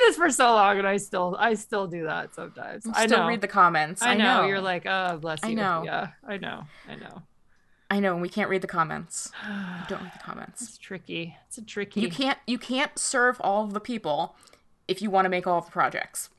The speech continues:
Speaker 2: It's a physical impossibility.
Speaker 1: Yeah. It's about the community and the projects. It's not about me and the projects. That's where we're at.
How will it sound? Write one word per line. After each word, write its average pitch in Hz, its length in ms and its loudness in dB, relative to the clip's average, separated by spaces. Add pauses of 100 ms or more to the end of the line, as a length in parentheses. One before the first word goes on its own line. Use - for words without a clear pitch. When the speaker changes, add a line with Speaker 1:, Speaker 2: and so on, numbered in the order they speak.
(460)
Speaker 2:
It's 190 120 -6
a 208 60 -2
physical 214 380 -2
impossibility. 185 760 2 (300)
Speaker 1:
Yeah. 190 320 -2 (260)
It's 220 220 -2
about 254 460 2
the 220 60 -6
community 202 800 -2
and 170 360 -4
the 170 80 -6
projects. - 760 -2
It's - 180 -8
not 214 300 4
about 185 320 2
me 170 480 -2
and 151 220 -10
the 143 60 -12
projects. - 760 -12 (480)
That's 143 240 -8
where 175 160 -6
we're 214 100 -4
at. 285 300 -2